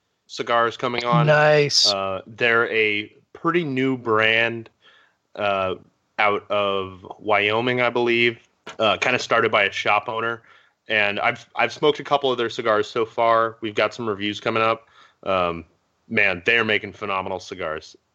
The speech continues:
Speaker 1: Aganorsa
Speaker 2: Now that
Speaker 1: Tobacco,
Speaker 2: <clears throat>
Speaker 1: Casa Fernandez.
Speaker 2: That was,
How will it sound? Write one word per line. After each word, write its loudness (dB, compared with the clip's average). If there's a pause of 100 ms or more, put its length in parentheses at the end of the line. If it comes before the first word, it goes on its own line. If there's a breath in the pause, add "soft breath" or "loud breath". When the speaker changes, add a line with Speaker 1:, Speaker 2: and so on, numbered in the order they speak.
Speaker 1:
Aganorsa 0
Speaker 2:
Now 4
that 2
Speaker 1:
Tobacco, 0
Speaker 2:
<clears throat> -6
Speaker 1:
Casa -4
Fernandez. -6 (560 loud breath)
Speaker 2:
That 4
was, 0